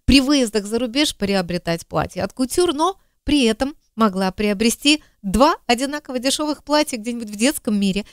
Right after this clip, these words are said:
и за пару ночей смастерить себе такой наряд, от которого в обморок падали первые красавицы и модницы.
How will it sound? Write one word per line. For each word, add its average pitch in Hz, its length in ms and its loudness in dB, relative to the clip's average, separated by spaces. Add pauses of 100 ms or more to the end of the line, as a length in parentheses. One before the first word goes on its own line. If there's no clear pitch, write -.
(200)
и 285 120 4
за 285 140 6
пару 330 280 2
ночей 226 320 -2
смастерить 214 680 -8
себе 196 240 0
такой 240 360 -4
наряд, 220 340 -4
от - 100 -10
которого 226 460 -4
в 202 160 -10
обморок 226 480 0
падали 208 340 0
первые 156 500 -2
красавицы 160 680 -6
и - 20 -6
модницы. 156 560 -10